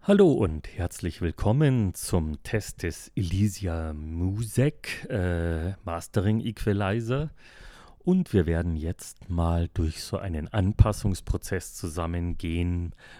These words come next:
Meine Stimme ist im Moment über einen Shure S M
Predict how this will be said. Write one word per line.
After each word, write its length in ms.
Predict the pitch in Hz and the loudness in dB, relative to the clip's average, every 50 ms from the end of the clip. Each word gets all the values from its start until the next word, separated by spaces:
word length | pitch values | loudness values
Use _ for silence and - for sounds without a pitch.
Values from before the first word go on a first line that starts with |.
| - - | -8 -4
Meine 220 | 85 82 80 80 | -2 0 0 0
Stimme 420 | 78 - - - 95 90 90 92 - | -2 -4 -2 0 0 2 2 2 0
ist 240 | - - - - | 0 -4 -4 -4
im 80 | - 87 | -4 -2
Moment 480 | 80 80 78 78 95 123 165 180 - - | -2 -2 -2 0 0 0 0 0 -2 -2
über 280 | - - 90 85 80 | -2 -2 -2 -2 -4
einen 380 | 80 - - - 90 80 80 76 | -6 -6 -8 -6 -6 -6 -6 -8
Shure 360 | - - - 110 98 95 - | -8 -2 0 2 2 2 0
S 200 | 80 92 - - | -4 -6 0 0
M 260 | 92 80 73 76 76 | 0 0 0 -6 -10